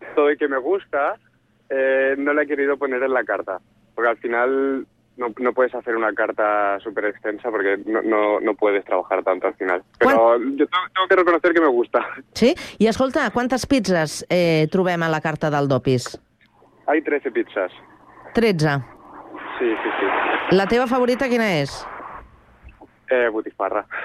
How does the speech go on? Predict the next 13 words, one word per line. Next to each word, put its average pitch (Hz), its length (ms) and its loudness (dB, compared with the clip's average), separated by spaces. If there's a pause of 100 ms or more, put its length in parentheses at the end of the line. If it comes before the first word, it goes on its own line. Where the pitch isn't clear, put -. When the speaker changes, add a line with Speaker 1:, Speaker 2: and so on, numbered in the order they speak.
(380)
Speaker 2:
La 160 240 2
de 156 60 0
la 160 60 2
botifarra 170 440 0
de 180 80 0
la 160 100 0
mare. 135 280 0 (760)
Speaker 1:
Sí, 117 180 -4
sí, 95 140 -6
sí, 92 160 -8 (240)
sin 101 100 -12
Speaker 2:
Sí? 190 220 2
Speaker 1:
duda. - 220 -14